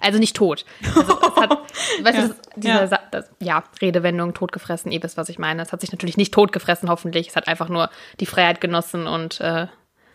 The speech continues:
Speaker 2: Ein bisschen Spirit gespielt. Beim Film Spirit musste ich früher, glaube ich, das erste Mal bei einem Film weinen.
Speaker 1: Ich hab ja nie so Pferdefilme geguckt.
Speaker 2: Ich auch nicht. Das ist, ich war ja auch nie
Speaker 1: Außer
Speaker 2: ein
Speaker 1: Bibi und Tina,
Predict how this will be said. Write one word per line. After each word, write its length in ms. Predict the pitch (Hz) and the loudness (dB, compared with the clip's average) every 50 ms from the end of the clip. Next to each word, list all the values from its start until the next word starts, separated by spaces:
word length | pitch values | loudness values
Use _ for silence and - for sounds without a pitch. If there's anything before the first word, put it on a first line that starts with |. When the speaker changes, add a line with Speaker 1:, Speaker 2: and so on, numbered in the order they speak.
| _ _ _ _ _ _ _ _ _ | _ _ _ _ _ _ _ _ _
Speaker 2:
Ein 160 | - 220 214 | 0 2 2
bisschen 280 | 208 233 233 - 233 226 | 2 2 0 0 0 -2
Spirit 480 | - - - 226 220 214 202 190 - - | -2 -2 0 2 4 4 2 2 -2 -6
gespielt. 640 | 190 180 - - - - 170 170 175 175 180 180 - 202 - - - | -10 -8 -8 -8 -8 -8 -8 -8 -6 -8 -10 -12 -14 -14 -12 -4 0
Beim 200 | - 220 226 240 240 | 4 4 4 6 6
Film 160 | - 254 269 | 4 4 4
Spirit 340 | - - - 302 320 302 - | 2 2 2 2 4 4 4
musste 200 | - 247 247 - | 2 -2 -2 -4
ich 80 | 233 - | -8 -8
früher, 380 | - - 247 240 233 226 226 220 | -6 -2 0 2 4 4 4 2
glaube 340 | 220 208 202 214 220 226 226 | 2 2 2 2 2 0 -2
ich, 240 | 226 226 220 - - _ _ _ _ _ _ - | -4 -4 -6 -12 -18 _ _ _ _ _ _ -4
das 140 | - 208 202 | -4 -2 0
erste 260 | - 208 226 220 - | 0 0 0 0 0
Mal 120 | 226 226 208 | 0 0 0
bei 100 | 214 214 | 0 -2
einem 180 | 214 214 214 | -2 -4 -6
Film 280 | - - 220 208 202 196 | -6 -6 -6 -4 -2 0
weinen. 540 | 196 190 196 190 180 175 180 175 185 180 - _ _ _ _ _ - | 0 0 0 0 -2 -4 -6 -6 -8 -10 -12 _ _ _ _ _ -20
Speaker 1:
Ich 140 | - - - - | -18 -12 -8 -6
hab 120 | 214 - | -4 -2
ja 100 | 233 214 | -2 0
nie 160 | 208 220 233 | 0 0 0
so 80 | 226 247 | -2 -4
Pferdefilme 540 | - - 262 269 262 233 - 208 185 180 170 | -2 -2 0 0 0 -2 -2 -4 -4 -2 -2
geguckt. 420 | 170 170 - 185 180 190 - - _ | -2 -2 -4 -6 -8 -8 -10 -8 _
Speaker 2:
Ich 180 | - 254 254 277 | -2 2 4 4
auch 140 | 277 302 302 | 4 4 4
nicht. 340 | 254 220 202 202 - - - - - 214 | 2 2 0 -4 -8 -16 -16 -14 -10 -6
Das 160 | - 240 233 233 | -6 -6 -6 -6
ist, 120 | - - | -8 -8
ich 220 | 226 - 220 202 | -6 -6 -4 0
war 100 | 226 220 | 0 0
ja 160 | 233 247 220 180 | 2 2 0 0
auch 100 | 214 - | 0 0
nie 120 | 226 233 | 2 2
Speaker 1:
Außer 100 | 226 220 | 2 4
Speaker 2:
ein 40 | 220 | 4
Speaker 1:
Bibi 140 | 208 247 240 | 4 6 6
und 80 | 240 214 | 4 4
Tina, 180 | 196 240 240 | 4 2 2